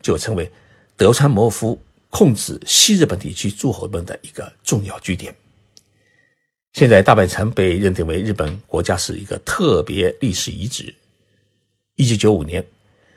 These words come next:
，I P C首脑峰会就在大阪城公园举行欢迎仪式。所以啊，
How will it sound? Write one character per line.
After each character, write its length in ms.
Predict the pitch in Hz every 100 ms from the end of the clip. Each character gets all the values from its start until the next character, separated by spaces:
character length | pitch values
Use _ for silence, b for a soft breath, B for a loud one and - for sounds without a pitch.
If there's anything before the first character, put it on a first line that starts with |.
| _ _ _
，I 100 | 175
P 100 | 175
C 80 | 135
首 140 | 107
脑 100 | 117
峰 220 | 101 143 147
会 180 | 143 - - -
就 140 | 95
在 340 | 85 78 71 92
大 120 | 85
阪 140 | - -
城 180 | -
公 160 | - 107
园 240 | 90 80 - -
举 100 | -
行 240 | - - -
欢 240 | _ - -
迎 0 |
仪 200 | - -
式。 200 | - - - _ _ _ _ _ _ _ _ _ _ -
所 160 | -
以 100 | 78
啊， 160 | 85 90